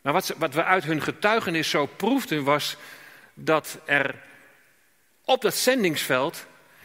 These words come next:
dat daar leven was. En dat er nieuw leven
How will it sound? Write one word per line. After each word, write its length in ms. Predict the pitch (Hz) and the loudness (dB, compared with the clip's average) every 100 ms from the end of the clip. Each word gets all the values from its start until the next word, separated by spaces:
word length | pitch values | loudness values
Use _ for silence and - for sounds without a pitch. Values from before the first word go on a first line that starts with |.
| - | -4
dat 180 | 156 156 | 0 2
daar 340 | 156 135 117 - | 2 2 0 -2
leven 640 | 135 208 294 294 202 147 | 2 4 6 4 4 2
was. 420 | 123 98 - - - - _ _ - - - | 0 0 -2 -4 -8 -20 _ _ -20 -20 -14
En 180 | - 247 | 0 4
dat 140 | 202 202 | 6 4
er 120 | 175 | 4
nieuw 240 | 180 196 | 4 4
leven 640 | 180 160 220 254 170 185 | 4 6 6 4 4 0